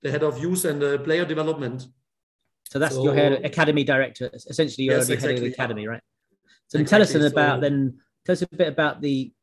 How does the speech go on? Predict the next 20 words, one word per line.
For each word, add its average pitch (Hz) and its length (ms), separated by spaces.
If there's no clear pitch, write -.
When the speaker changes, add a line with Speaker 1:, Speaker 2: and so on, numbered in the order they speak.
Speaker 2:
the 131 80
coaching 139 460
philosophy 131 380
then 120 140
at 117 100
the 120 60
club, 127 300
for 127 80
example, 123 320
starting 127 440
at - 120
the 127 80
youngest 123 460
age 127 220
groups 123 280
with 110 140
the 117 80
nines, 120 260
tens, 127 260
elevens. 120 680